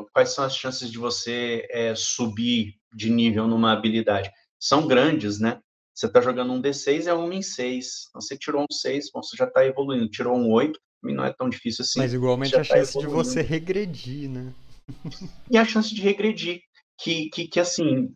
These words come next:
Speaker 1: eu não me lembro de nenhum outro R P G que eu tenha visto isso, sabe?
Speaker 2: Aham. Não, é uma coisa bacana, porque aí você vê que a incompetência tá nas regras.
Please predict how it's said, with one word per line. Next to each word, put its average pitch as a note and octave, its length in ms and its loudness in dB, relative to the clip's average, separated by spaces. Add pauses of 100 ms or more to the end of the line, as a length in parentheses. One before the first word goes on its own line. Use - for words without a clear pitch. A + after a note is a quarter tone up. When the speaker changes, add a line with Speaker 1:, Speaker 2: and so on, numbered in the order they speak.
Speaker 1:
eu D3 100 6
não G3 140 6
me A3 100 8
lembro G#3 240 4
de G3 100 -6
nenhum F#3+ 540 2
outro F#3+ 340 4
R D#3 240 4
P D3+ 200 2
G C3+ 340 -2 (100)
que - 60 -2
eu D#3+ 100 6
tenha F#3 280 2
visto E3+ 400 -2
isso, C#3 320 -2
sabe? - 340 2 (220)
Speaker 2:
Aham. B2 340 0 (480)
Não, F#3+ 320 -2
é F3+ 80 0
uma F#3 160 2
coisa G3 300 2
bacana, F3+ 580 2
porque C#3+ 840 2
aí C3 160 0
você C3+ 200 -2
vê D3+ 140 -2
que D#3 260 -4 (460)
a C#3 160 0
incompetência C#3+ 1500 -2 (460)
tá C#3 120 2
nas F3 240 -4
regras. C3 680 -2